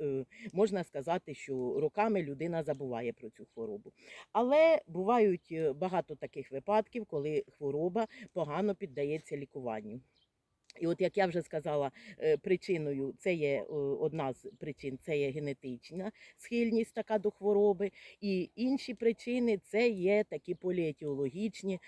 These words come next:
зокрема, е, це такі стани, захворювання, які можуть провокувати виникнення хвороби. Е, по-перше, це ідуть паразити.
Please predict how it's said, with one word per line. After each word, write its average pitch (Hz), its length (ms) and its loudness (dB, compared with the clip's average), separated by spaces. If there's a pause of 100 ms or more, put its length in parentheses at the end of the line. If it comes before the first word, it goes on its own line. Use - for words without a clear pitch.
(240)
зокрема, 180 640 0 (100)
е, 160 260 4
це 202 180 0
такі 151 300 -6
стани, 190 540 0 (340)
захворювання, 190 800 4
які 147 240 0
можуть 185 420 0
провокувати 143 800 -4
виникнення 143 800 -4 (220)
хвороби. 113 480 -4 (340)
Е, 143 180 0
по-перше, 139 720 -4
це 247 480 2
ідуть 156 560 -10 (140)
паразити. 156 640 -4